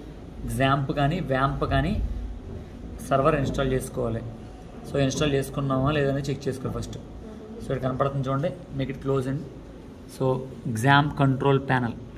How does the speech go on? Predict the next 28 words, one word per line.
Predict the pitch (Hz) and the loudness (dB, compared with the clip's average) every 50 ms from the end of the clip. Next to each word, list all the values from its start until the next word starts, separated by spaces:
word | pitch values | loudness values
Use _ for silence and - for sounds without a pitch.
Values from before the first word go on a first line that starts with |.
| - - - - - - - | -16 -16 -16 -16 -10 -6 -4
So, | - 135 135 131 139 | -2 -2 -2 0 0
దీన్ని | 139 143 139 143 151 139 139 139 - - | 0 2 0 0 0 -2 -4 -4 -4 -2
ముందు | 143 139 143 | 0 0 2
ఆన్లో | 139 131 131 139 143 | 2 2 2 0 0
పెట్టండి. | 139 139 135 - 113 110 107 - 110 - - - - - - - - - - - - - - - - - - - - - - | 0 0 -2 -2 -4 -6 -6 -8 -8 -10 -10 -12 -12 -12 -12 -12 -10 -10 -10 -8 -8 -8 -8 -8 -8 -10 -12 -14 -14 -14 -10
So, | - 143 | -4 -2
ఇక్కడ | 135 131 131 | 0 0 0
already | 127 135 147 147 139 | 2 2 2 2 2
ఆన్లో | 135 139 143 139 131 | 2 2 2 2 2
ఉన్నాయి. | 131 143 147 - - - - - - - - - - - | 2 0 -2 -4 -6 -10 -14 -14 -16 -16 -16 -16 -10 -4
So, | - 139 | -2 0
ఒకవేళ | 139 143 147 139 | 2 2 2 2
ఆన్లో | 131 131 135 143 | 2 2 2 2
లేకపోతే | 139 135 135 131 131 135 143 135 - 185 202 | 2 2 2 0 -2 -2 -4 -4 -2 -4 -4
ఇక్కడ | - - 143 143 147 139 139 143 - | -2 -2 0 0 0 0 -2 -4 -4
stop | - - 135 135 139 135 135 | -2 0 2 2 2 2 2
దగ్గర | 143 131 143 139 180 - - - - - - - - - - | 2 2 4 2 2 0 -2 -6 -10 -12 -12 -14 -14 -16 -12
start, | - - 127 127 131 131 - - - - - 135 | -6 -4 -2 -2 -2 -4 -6 -8 -10 -6 -4 -2
రెండు | 135 135 135 147 | 0 2 2 0
start, | 139 139 - 127 123 123 - - 151 - - - - - - 95 - - | 0 0 0 0 -2 -2 -4 -8 -10 -10 -10 -12 -10 -6 -4 -2 0 0
Apache-ని, | 127 - - 139 135 139 - 143 139 139 - - - 147 | 0 0 0 0 0 0 0 -2 -2 -2 -4 -6 -6 -4
MySQL. | 135 131 135 127 131 - - 123 120 117 117 - - - - - - - - - - - - - - - - - - | -2 0 -2 -2 -2 -4 -6 -6 -6 -6 -6 -10 -12 -14 -14 -16 -16 -18 -18 -18 -16 -16 -16 -16 -16 -16 -16 -12 -6
So, | - 143 135 | -2 0 0
రెండు, | 135 135 139 151 151 143 135 - - - - - - - - - - - - - - - - - - - - | 2 2 4 4 2 2 0 -2 -6 -10 -12 -12 -14 -14 -16 -18 -16 -16 -16 -16 -16 -16 -18 -18 -16 -16 -10
so, | - - 131 | -4 -2 0
already | 131 131 135 135 | 0 2 0 0
నేను | 139 139 131 - | 0 -2 -4 -4
stop | - 131 127 | -4 -4 -4